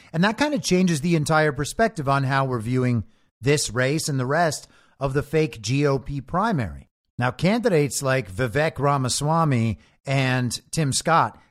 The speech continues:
they never really went negative on Trump.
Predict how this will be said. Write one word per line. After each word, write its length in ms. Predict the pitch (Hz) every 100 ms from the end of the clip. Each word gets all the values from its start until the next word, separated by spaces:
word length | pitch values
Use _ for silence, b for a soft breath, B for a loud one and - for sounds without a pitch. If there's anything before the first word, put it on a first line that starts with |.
| b
they 120 | - 190
never 240 | 277 269
really 340 | 147 175 170
went 440 | 135 107 143 156 92
negative 580 | 110 123 143 131 120 117
on 220 | 117 104
Trump. 400 | - 156 113